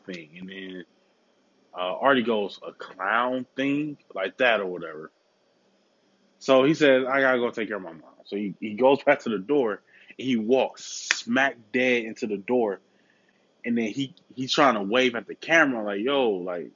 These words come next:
let me in," type thing. And somebody walks, a doctor or a doctor's assistant, nurse, whatever,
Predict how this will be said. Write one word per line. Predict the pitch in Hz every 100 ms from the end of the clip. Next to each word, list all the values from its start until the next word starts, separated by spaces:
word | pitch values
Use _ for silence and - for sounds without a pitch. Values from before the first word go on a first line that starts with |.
| -
let | 101
me | 101 120 147
in," | 135
type | 110 98 -
thing. | 95 92 - _ _ _ _ _ _ _ _ _ -
And | 107 107 101 98 95 90 _ _
somebody | - 139 135 120 107
walks, | 95 104 123 - - -
a | -
doctor | 92 120 127 - 110 104
or | 98 95 90 - -
a |
doctor's | 90 104 104 101
assistant, | 90 - 117 - 110 101 -
nurse, | 104 110 107 -
whatever, | 101 110 107 104